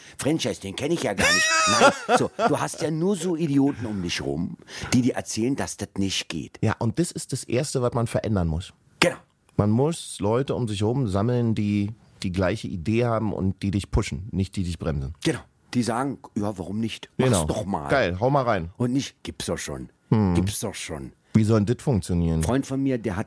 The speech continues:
Speaker 1: die, äh, die, äh, äh, Vapiano gegründet.
Speaker 2: Ja.
Speaker 1: Und hat dann, hat einen Exit gemacht, Vapiano verkauft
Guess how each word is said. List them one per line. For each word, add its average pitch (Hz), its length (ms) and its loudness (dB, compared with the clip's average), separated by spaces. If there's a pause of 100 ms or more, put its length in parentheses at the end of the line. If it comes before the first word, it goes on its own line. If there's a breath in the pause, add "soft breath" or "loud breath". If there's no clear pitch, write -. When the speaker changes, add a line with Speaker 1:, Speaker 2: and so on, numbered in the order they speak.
(160)
Speaker 1:
die, - 180 -8
äh, 95 240 -2
die, 92 300 0
äh, 85 220 -2
äh, 80 280 -4
Vapiano 90 540 -6
gegründet. 107 560 -8
Speaker 2:
Ja. 104 260 2 (320 loud breath)
Speaker 1:
Und 82 180 0
hat - 160 -6
dann, 92 200 -4
hat 80 120 -8
einen 85 120 -4
Exit 104 320 -6
gemacht, 117 400 -4
Vapiano 80 400 -4
verkauft - 420 -6